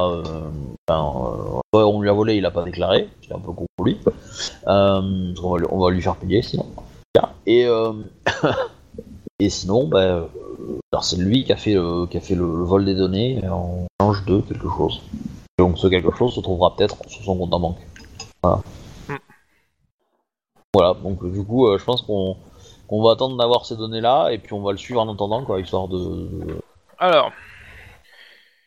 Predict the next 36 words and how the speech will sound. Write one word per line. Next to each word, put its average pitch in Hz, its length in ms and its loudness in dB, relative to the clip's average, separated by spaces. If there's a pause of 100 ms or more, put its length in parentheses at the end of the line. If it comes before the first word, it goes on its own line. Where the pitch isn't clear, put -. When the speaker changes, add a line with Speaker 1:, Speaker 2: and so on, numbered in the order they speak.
(520)
Speaker 2:
euh, 165 240 6
sachant 220 520 2
qu'on 175 260 -6
était 170 380 -2
dans 143 160 -2
la 143 180 2
journée 147 600 -2
du, 135 600 -10
non, - 60 -12 (180)
que - 100 -12
je 127 100 -14
me 120 100 -12
rappelle, - 320 -10
est-ce - 160 -20
que, 147 80 -18 (140)
ah, 143 320 4 (240)
merde, 139 160 -6
c'est, - 120 -14 (200)
pourquoi 147 200 -14
mon 175 180 -4
Speaker 1:
Le 160 60 0
sénateur, 131 520 4
Speaker 2:
ah, 156 40 2
Speaker 1:
il 135 120 0
était, 127 220 0
Speaker 2:
voilà. 135 180 0
Speaker 1:
euh, 117 420 2
il 117 80 -4
était 113 160 -6
parti 123 280 -6
loin 143 260 0
là 123 80 4
à 113 60 2
faire 104 180 -6
son 117 160 -8
truc. 127 240 -6